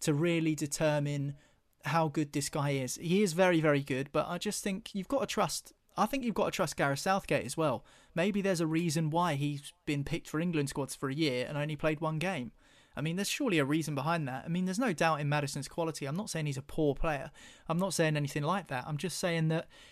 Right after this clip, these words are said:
it doesn't feel like the right time for him to move on. Sometimes you just get a hunch when players feel like they might move. For instance, recently speaking about Harry Kane just now. But for whatever reason for James Maddison, I just don't get that feeling that he's gonna leave.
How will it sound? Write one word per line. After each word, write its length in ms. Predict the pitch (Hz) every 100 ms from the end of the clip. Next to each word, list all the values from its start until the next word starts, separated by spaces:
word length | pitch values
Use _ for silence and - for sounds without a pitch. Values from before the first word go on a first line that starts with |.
| - -
it 100 | 190
doesn't 280 | 226 226 196
feel 200 | - 254
like 160 | 202 180
the 80 |
right 240 | 170 196 143
time 220 | 208 190
for 80 | 185
him 160 | 190
to 120 | 180 175
move 240 | 180 175
on. 220 | 214 135
Sometimes 480 | - 208 202 208 160
you 60 | 160
just 180 | 185
get 140 | - 131
a 40 |
hunch 440 | 139 185 240 - -
when 260 | 156 151 143 - -
players 540 | - 165 165 151 - _ - -
feel 140 | 175
like 120 | 160
they 120 | 170
might 240 | 160 165 151
move. 280 | 170 214 240
For 220 | - 156
instance, 480 | 151 - 139 - - _ _ -
recently 360 | 165 147 151 147
speaking 300 | - 151 151
about 160 | 151
Harry 240 | 147 170 165
Kane 240 | 240 151
just 200 | 147 143
now. 280 | 196 165 120 - - -
But 120 | 156
for 80 | 147
whatever 280 | 185 208 190
reason 400 | 185 185 156 151
for 280 | - 151 143
James 320 | 143 156 139
Maddison, 520 | 160 156 143 120 139 - - -
I 60 |
just 240 | 156 175 -
don't 180 | 202 208
get 160 | 190
that 160 | 185 -
feeling 300 | 214 202 160
that 80 | 156
he's 120 | 151
gonna 200 | 185 180
leave. 340 | 190 156 143